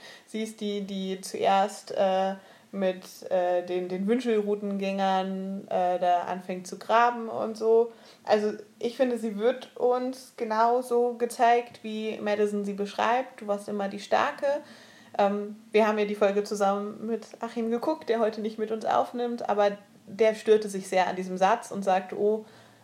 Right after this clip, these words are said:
äh, ein, ein neuer Charakterzug ist eingeführt.“ Das habe ich nicht so empfunden. Also ich fand dadurch, dass, dass sie uns immer gezeigt haben, dass zwischen den Geschwistern eine Rivalität besteht und dass die dadurch ausgelöst wird, dass Madison sich halt immer mehr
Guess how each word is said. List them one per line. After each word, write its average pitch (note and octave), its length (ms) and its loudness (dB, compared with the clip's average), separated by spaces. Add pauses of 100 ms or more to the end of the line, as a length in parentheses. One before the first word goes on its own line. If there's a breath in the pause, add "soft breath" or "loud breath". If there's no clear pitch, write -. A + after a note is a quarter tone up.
äh, G3+ 80 2
ein, F#3 600 2
ein F3+ 180 -2
neuer F#3 220 2
Charakterzug G3+ 640 -2
ist G3+ 120 -6
eingeführt.“ G#3 580 -4 (640 soft breath)
Das A3 160 -2
habe G#3 140 4
ich A3+ 60 -6
nicht C4 220 -2
so E4 60 0
empfunden. D#4+ 580 0 (280)
Also A3 440 2 (300)
ich A3 180 -8
fand A3 240 2
dadurch, A3+ 440 2
dass, G#3+ 300 -2
dass G#3 180 -2
sie G#3 100 -4
uns G3+ 160 -2
immer C#4+ 280 0
gezeigt B3 420 0
haben, G#3 140 -2
dass G3+ 200 -4
zwischen G#3 360 -2
den G3 160 -2
Geschwistern A3 720 0 (340 loud breath)
eine G3+ 220 0
Rivalität G3+ 680 -2
besteht B3+ 560 -4 (280 loud breath)
und G#3 120 -2
dass G3 180 -2
die A3+ 160 -4
dadurch G#3+ 440 2
ausgelöst B3 880 2
wird, A3+ 280 2
dass G3 160 -6
Madison G#3 520 -2
sich G#3 180 -2
halt G3 260 2
immer C4 300 2
mehr A#3 500 2